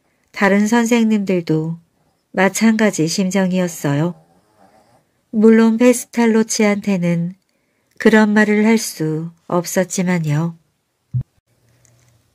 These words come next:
하지만 페스탈로치는 달랐습니다. 그는 마을 사람들한테 이렇게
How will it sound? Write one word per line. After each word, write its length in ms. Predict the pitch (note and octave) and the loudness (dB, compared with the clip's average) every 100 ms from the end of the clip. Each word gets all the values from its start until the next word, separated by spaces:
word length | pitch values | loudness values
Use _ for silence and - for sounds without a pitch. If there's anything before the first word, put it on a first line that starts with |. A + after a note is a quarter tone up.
| _ - | _ -12
하지만 960 | - B3 A#3 A#3+ A3 G#3 G3+ G3+ G3+ G#3 _ | -2 0 0 0 0 0 -2 -4 -8 -12 _
페스탈로치는 1300 | A#3+ A#3+ - - A3 G#3+ G#3 G#3 - F3+ E3 D#3+ D#3+ - _ _ - | 0 0 -2 -2 0 0 -2 -2 -4 -2 -2 -4 -10 -16 _ _ -8
달랐습니다. 1040 | - F3 F3+ F3+ F#3 F3 E3+ D3+ D#3+ E3+ _ _ _ _ _ _ _ _ _ _ _ - | -2 0 0 -4 -6 -4 -4 -6 -8 -12 _ _ _ _ _ _ _ _ _ _ _ 0
그는 440 | A#3 G#3+ G#3+ G3+ | 2 4 2 0
마을 360 | F#3 F3 G3 G3+ | 0 0 0 -2
사람들한테 1120 | G#3+ G3+ G3+ F#3 F#3 F3 E3+ F3 F3 D#3 G#3 _ _ _ _ _ _ _ - | -2 -2 -4 -4 -2 -2 -4 -8 -6 -6 -8 _ _ _ _ _ _ _ -2
이렇게 840 | G3+ G3+ G3+ - - D#3 D#3+ | 0 0 -2 -6 -8 -6 -8